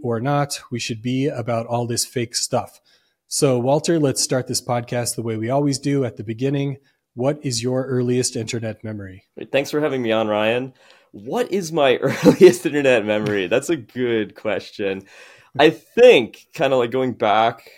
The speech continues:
Speaker 2: uh, in time, it was probably, like, the very early nineteen nineties. I remember being at a friend's house, uh, and he's telling me about this new computer peripheral he had, a modem.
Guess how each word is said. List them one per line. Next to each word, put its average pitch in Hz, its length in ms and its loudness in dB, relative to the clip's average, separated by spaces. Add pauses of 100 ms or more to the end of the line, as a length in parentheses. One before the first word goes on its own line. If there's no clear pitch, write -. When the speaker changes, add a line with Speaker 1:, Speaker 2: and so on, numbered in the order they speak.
(200)
Speaker 2:
uh, 101 300 -2
in 104 180 -6
time, 107 480 -2
it 95 60 -6
was 110 160 -8
probably, 170 260 -4
like, 113 420 -2 (340)
the 110 140 -6
very 123 400 -6
early 110 300 -4
nineteen 101 400 -6
nineties. 92 640 -8 (420)
I 110 40 -2
remember 135 320 -2
being 131 200 -4
at 107 60 0
a 95 60 -4
friend's - 500 -8
house, 90 680 -4 (120)
uh, 92 360 -2
and 107 120 -4
he's 113 180 -10
telling 170 220 -6
me 147 160 -4
about 104 500 -2
this - 420 -8
new 120 360 -8
computer 110 420 -8
peripheral 104 520 -6
he 95 100 -6
had, 98 200 -4
a 87 60 -6
modem. 87 680 -4